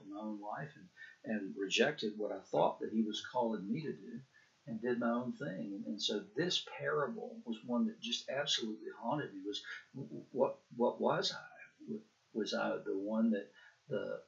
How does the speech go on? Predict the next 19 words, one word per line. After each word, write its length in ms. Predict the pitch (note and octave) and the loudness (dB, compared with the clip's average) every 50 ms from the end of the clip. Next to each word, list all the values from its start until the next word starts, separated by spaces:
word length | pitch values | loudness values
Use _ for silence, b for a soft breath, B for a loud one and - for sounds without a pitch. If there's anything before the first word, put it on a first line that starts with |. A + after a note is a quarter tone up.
| _ _ _ _ - A2 | _ _ _ _ -2 2
didn't 220 | A#2+ B2 A#2 A#2 | 4 6 6 6
have 340 | G#2+ - A2+ A#2 A#2 A2 G2+ | 6 6 8 8 8 6 4
much 560 | G2+ A2 A#2 A2+ - - - - - - - - _ _ _ _ _ _ - | 2 2 2 4 4 4 4 4 2 0 -2 -4 _ _ _ _ _ _ -2
soil, 580 | - - - - A#2 G#2 A2+ A#2+ - - - G#2 | 2 6 6 8 8 8 8 6 6 4 0 2
therefore 360 | G#2+ A2 G#2+ - A2 G2+ G2+ | 2 2 2 2 0 0 0
there 100 | G2+ G#2 | 0 -2
was 140 | G2+ F#2+ A2 | -2 0 0
no 140 | G#2+ G2+ F#2+ F2 E2+ - | 0 0 0 -2 2 4
depth, 280 | G#2+ A2+ - - - _ _ _ _ _ _ _ - | 6 6 4 2 -4 _ _ _ _ _ _ _ -8
there 100 | A#2+ G#2 | -6 -6
was 120 | F#2+ F#2+ - | -4 -4 -6
no 140 | F#2+ F2+ F2+ F#2 F2+ | -6 -6 -8 -8 -4
root, 360 | F#2+ F#2+ A2+ C3 A2+ - - - - - b b b b b b b _ _ _ _ - | 0 0 2 2 0 -2 -6 -10 -12 -12 b b b b b b b _ _ _ _ -10
and 120 | C#3 A2 | -10 -6
it 60 | G#2+ | -2
withered 260 | A2 A#2+ B2 A#2+ A2+ G#2+ | 0 2 4 4 4 4
away? 360 | A2 G#2 G#2 F#2 - F#2 G2+ | 2 2 2 2 0 0 0
Was 200 | A#2+ A#2 A2 A2+ | -2 0 0 0
I 140 | G#2 F2+ F#2+ | 0 -2 -2